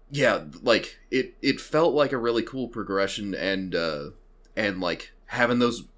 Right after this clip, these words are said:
like, the entire screen goes basically sepia tone, and then, like, the red X's, like, mark where you're gonna shoot. So if you were fighting somebody who, like, you could convince not to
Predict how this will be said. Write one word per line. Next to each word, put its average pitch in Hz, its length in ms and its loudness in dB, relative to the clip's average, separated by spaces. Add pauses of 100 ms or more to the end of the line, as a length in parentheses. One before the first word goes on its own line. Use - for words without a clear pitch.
(200)
like, 98 260 0 (460)
the 117 160 -2
entire 123 640 0 (220)
screen 117 580 -2
goes 101 240 0
basically 101 480 -2
sepia 107 540 0
tone, 123 540 -4
and 104 200 -2
then, 101 200 0
like, 90 240 -4
the 98 120 0
red 95 380 2
X's, 101 560 2
like, 85 200 -4
mark 95 320 -4
where 92 100 -4
you're 92 100 -8
gonna 87 180 -8
shoot. 98 400 -6 (440)
So 95 460 0 (380)
if 101 120 -8
you 120 100 0
were 120 100 0
fighting 113 360 2
somebody 107 460 0
who, 104 340 0
like, 87 360 -2 (640)
you 165 240 -10
could 92 240 -10
convince 98 720 -4
not 92 520 -2
to 92 360 -2